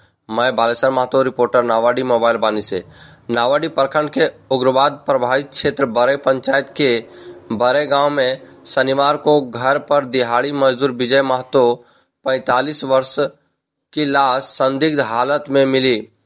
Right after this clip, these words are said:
शव को देखकर परिजन एवं पड़ोसी के दबे जुबान बता रहा था कि विजय को चाकू की वार से गर्दन में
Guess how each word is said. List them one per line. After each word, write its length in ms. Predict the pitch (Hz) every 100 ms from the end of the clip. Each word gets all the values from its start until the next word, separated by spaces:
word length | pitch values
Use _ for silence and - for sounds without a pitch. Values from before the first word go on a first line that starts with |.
| _
शव 320 | - - 139 147
को 180 | 151
देखकर 400 | 131 135 135 147
परिजन 480 | 139 139 131 131 143 -
एवं 360 | 135 127 120 120 - _ _ _
पड़ोसी 440 | 135 135 135 - 160
के 520 | - 143 135 139 _ _ -
दबे 380 | 110 131 139 156
जुबान 580 | 127 135 143 139 135 147 - -
बता 400 | 113 127 139 147
रहा 240 | 143 135 139
था 200 | 147 139
कि 400 | - 151 135 - - - 113
विजय 320 | 127 127 151
को 160 | 151 151
चाकू 460 | - 127 - 156
की 480 | 147 - 156 135 127 - - - 113
वार 300 | 123 135 151
से 240 | - 151
गर्दन 420 | 127 135 123 151
में 420 | 147 143 135 135